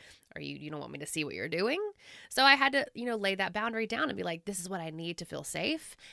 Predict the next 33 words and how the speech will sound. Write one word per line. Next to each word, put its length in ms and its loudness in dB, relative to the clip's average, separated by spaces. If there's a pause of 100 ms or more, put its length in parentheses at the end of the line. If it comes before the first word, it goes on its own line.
(120)
And 120 0
the 60 0
second 400 4
that 120 4
I 40 6
locked 300 2
that 180 2
door, 340 2
I 140 2
was 300 0
much 560 0
more 160 0
able 340 -2
to 340 -4
c-, 140 -14
tap 280 -2
into 220 -6
myself 760 -4 (420)
and 400 4 (140)
to 520 0 (120)
tap 180 -6
back 160 0
into 140 -6
pussy. 400 -2 (440)
And 140 -2
so 280 6
for 180 -4
me, 320 0
the 140 2
way 340 0
out 200 4
of 220 -2
that 300 4